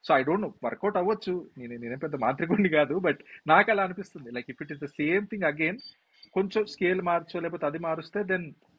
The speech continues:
the magic of it work అవుద్దా మళ్ళీ అని, ఒకసారి అయిన magic.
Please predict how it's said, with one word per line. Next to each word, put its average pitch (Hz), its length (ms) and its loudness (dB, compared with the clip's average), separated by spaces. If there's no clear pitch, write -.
the - 20 4
magic 175 500 2
of 202 140 -4
it 170 100 -4
work 147 220 -2
అవుద్దా 151 220 -2
మళ్ళీ 135 300 -4
అని, 117 140 -10
ఒకసారి 147 300 0
అయిన 143 120 2
magic. 127 380 -2